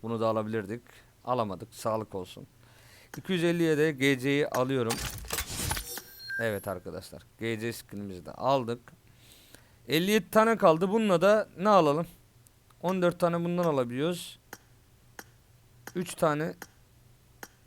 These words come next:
alabiliyoruz. Tam elli yedi oluyor. Üç tane de premium sandık alalım mı? Yoksa bunun içinden ne çıkıyor? Bunu hiç almayacağım arkadaşlar. Çıkmaz çünkü. Eminim o kadar, o kadar eminim ki çıkmayacağına.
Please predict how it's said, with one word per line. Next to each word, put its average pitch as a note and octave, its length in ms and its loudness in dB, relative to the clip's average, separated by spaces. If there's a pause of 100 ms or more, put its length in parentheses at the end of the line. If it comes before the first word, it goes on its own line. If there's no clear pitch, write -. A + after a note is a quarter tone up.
(500)
alabiliyoruz. C3+ 600 2
Tam E3 200 2
elli D#3 200 2
yedi D3 200 4
oluyor. B2 260 2
Üç E3 160 -4
tane C3 340 0
de C#3+ 200 0 (1700)
premium D3 420 0
sandık C3+ 520 -4
alalım C#3 380 0
mı? B2+ 140 -4
Yoksa C#3+ 380 -4
bunun D3 200 -4
içinden C#3+ 400 -4
ne A2 80 -8
çıkıyor? C3 460 -8 (1300)
Bunu G#3 180 2
hiç A#3 180 4
almayacağım D3+ 400 8
arkadaşlar. B2+ 520 0
Çıkmaz G3 460 2
çünkü. C3 560 -4
Eminim D#3 420 2
o B2+ 60 -2
kadar, C3+ 240 4
o C3+ 220 0
kadar F#3+ 240 2
eminim G3 320 2
ki - 120 -12
çıkmayacağına. A2+ 680 -8